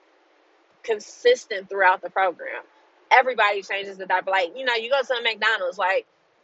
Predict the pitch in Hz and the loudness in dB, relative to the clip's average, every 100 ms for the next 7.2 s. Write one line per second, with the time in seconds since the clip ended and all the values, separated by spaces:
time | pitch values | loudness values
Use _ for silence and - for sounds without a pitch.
0 | _ _ 196 240 240 208 - - 185 185 | _ _ -4 0 2 2 0 0 0 0
1 | - 214 220 220 214 180 185 185 208 240 | 0 0 -2 -8 -6 -2 -2 -4 -10 -14
2 | 202 196 196 196 196 190 214 226 - 240 | -4 0 0 0 -4 -6 -8 -12 -10 0
3 | 262 220 185 180 202 202 202 208 269 185 | 0 0 -2 -2 0 0 0 -6 -8 -8
4 | 175 160 - - 220 214 214 214 196 - | -8 -12 -14 2 4 4 0 -8 -14 -16
5 | - 226 - 247 240 202 190 190 196 214 | -16 -16 0 2 2 0 -4 -4 -6 -10
6 | 214 233 240 180 190 185 196 - 277 226 | -10 -2 0 0 0 -2 -4 -14 -14 -14
7 | 170 | -16